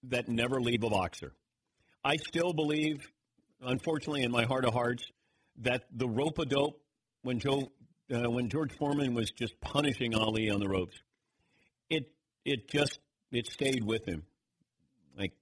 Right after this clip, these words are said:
and there's certain fights, certain punches, certain results that just stay with you. You don't want that to happen to Deontay Wilder.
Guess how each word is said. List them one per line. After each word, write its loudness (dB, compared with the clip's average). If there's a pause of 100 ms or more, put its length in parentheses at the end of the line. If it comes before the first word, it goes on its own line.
and -2
there's -2
certain -4
fights, -2
certain -4
punches, -2
certain -4
results 0
that -2
just -2
stay -2
with -2
you. 0 (300)
You -2
don't 2
want 2
that 0
to 0
happen 0
to -4
Deontay 0
Wilder. -2